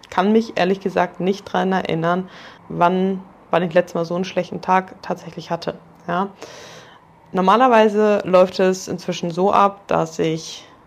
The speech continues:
wenn ich einen schlechten Moment habe, irgendwie negative Gedanken habe, Struggles habe, mir Selbstzweifel, ja, irgendwie vielleicht auch unzufrieden mit meinem Essverhalten in dem Moment halt bin, dass ich sehr schnell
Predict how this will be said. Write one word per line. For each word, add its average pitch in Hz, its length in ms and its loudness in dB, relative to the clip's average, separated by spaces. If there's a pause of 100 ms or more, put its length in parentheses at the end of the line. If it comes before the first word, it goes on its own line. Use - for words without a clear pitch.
(380)
wenn 165 120 -2
ich 165 180 -4
einen 165 120 -4
schlechten - 380 -4
Moment 185 420 0
habe, 196 300 0
irgendwie 170 200 -4
negative 165 520 -6
Gedanken 180 480 -4
habe, 165 240 -2 (180)
Struggles 170 600 -4
habe, 165 420 -4
mir 180 160 -4
Selbstzweifel, 170 1300 -2
ja, 170 240 0
irgendwie 185 400 2
vielleicht 180 340 -2
auch - 140 -4
unzufrieden 196 640 -2
mit 185 140 -2
meinem 170 260 0
Essverhalten 185 800 -2
in 185 100 -2
dem 180 180 0
Moment 170 360 -2
halt 175 160 -4
bin, 185 240 0
dass 170 200 -2
ich 170 240 -6
sehr 175 360 0
schnell 180 460 -4